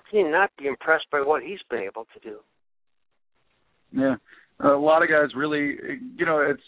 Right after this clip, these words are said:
Speaker 2: it's been some guys getting healthy, a lot, a lot of guys kind of turning things around and, and some savvy additions. Uh, who's the biggest guy for you right now? Who is your first half of the season M V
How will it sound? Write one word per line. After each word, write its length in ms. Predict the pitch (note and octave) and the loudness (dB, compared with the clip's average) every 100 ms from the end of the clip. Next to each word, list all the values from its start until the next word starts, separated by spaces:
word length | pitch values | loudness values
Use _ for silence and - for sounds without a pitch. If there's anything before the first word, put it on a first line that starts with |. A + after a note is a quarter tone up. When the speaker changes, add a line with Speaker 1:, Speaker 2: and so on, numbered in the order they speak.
| - | -16
Speaker 2:
it's 120 | - | -4
been 200 | E3+ E3+ | -2 0
some 140 | E3+ D#3+ | -2 2
guys 200 | D3+ C3+ | 2 4
getting 160 | C#3+ B2+ | 0 -2
healthy, 360 | C#3 C#3 D3 C3+ | -2 -2 -2 0
a 60 | |
lot, 260 | B2+ B2+ C3 | 2 2 2
a 80 | B2+ | 2
lot 200 | C#3 D#3 | 4 6
of 60 | |
guys 180 | C#3+ C3+ - | 4 2 2
kind 120 | C#3 | -4
of 60 | B2+ - | -4 0
turning 220 | C#3+ C3 | 0 0
things 180 | C#3 A#2+ | -6 -6
around 300 | A#2 B2 B2 | -4 -2 -2
and, 140 | A#2 A2 - | -6 -10 -14
and 120 | A2+ A#2 | -14 -14
some 100 | A2+ | 0
savvy 320 | D3 C#3 B2+ A#2+ | 2 2 -2 -4
additions. 380 | B2+ A#2+ B2 - - - _ - | -4 -6 -8 -14 -20 -20 _ 4
Uh, 220 | C3+ C3+ - _ _ - | 4 4 0 _ _ -4
who's 200 | B3+ C4+ | -2 0
the 80 | F3+ | 0
biggest 360 | E3+ F#3 D#3 - | 2 2 2 2
guy 180 | D3 C3 | 4 4
for 80 | C3+ | 0
you 160 | C3 | -2
right 120 | A#2+ A#2+ | -2 -2
now? 180 | A#2 - | -4 -4
Who 140 | A3+ | -4
is 80 | A#3 D#3+ | -4 -2
your 180 | D#3+ - - | -2 -2 0
first 200 | D3+ - | 0 2
half 180 | C#3+ C3+ | 2 2
of 60 | C3 | -2
the 80 | - | -6
season 240 | C3+ A#2 C3+ | -6 -4 -6
M 140 | B2+ | -6
V 140 | A#2+ | -6